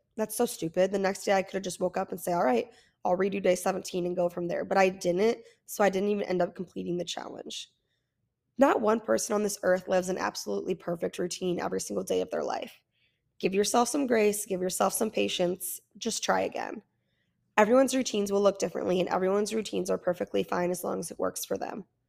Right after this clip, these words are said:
You just have to find what's right for you. As always, thank you so much for listening. I will be back next weekend for another episode. But in the meantime, I have a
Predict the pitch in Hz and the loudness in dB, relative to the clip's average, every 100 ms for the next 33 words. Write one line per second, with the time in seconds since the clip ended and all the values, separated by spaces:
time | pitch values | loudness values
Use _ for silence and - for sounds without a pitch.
0 | _ _ _ - 180 196 208 208 - - | _ _ _ -8 -4 -2 -2 -4 -2 -2
1 | 185 190 - 190 - - - - - _ | 0 0 -2 -2 -4 -4 -8 -10 -14 _
2 | _ _ _ _ _ _ _ _ _ - | _ _ _ _ _ _ _ _ _ -20
3 | _ - - - 254 247 202 202 196 196 | _ -20 -20 4 6 8 8 8 6 2
4 | 190 226 214 202 196 226 240 277 277 262 | 0 0 0 0 0 0 4 2 4 2
5 | 247 - 190 196 202 196 220 202 - 202 | 4 6 8 8 6 4 0 -2 -2 -2
6 | 190 185 185 180 175 - 190 202 - 175 | 0 0 2 2 0 0 0 -2 0 2
7 | 170 180 - - _ _ - 262 180 208 | 4 2 -4 -20 _ _ 8 10 10 8
8 | - 226 269 294 254 220 - 175 143 - | 2 2 4 4 4 2 0 -2 -4 0
9 | 196 | 2